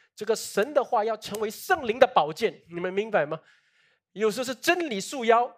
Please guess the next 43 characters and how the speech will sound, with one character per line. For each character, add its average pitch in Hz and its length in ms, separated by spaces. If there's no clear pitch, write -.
那 160 280
是 220 140
真 294 260
理， 208 240
但 262 180
是 285 120
呢， 262 180
有 196 180
时 196 80
候 262 80
在 254 140
引 247 560
用 302 300
的 185 80
时 185 180
候， 175 360
圣 - 400
灵 262 100
的 269 40
宝 175 240
剑 214 300
刺 330 280
入， 240 180
用 196 200
神 262 260
的 285 80
话 240 160
的 196 100
一 247 220
句 - 600
怎 175 100
么 196 140
应 233 220
用， 190 200
在 165 140
他 330 260
的 359 100
情 202 280
况 233 220
的 190 80
时 180 120
候 180 100
呢， 170 160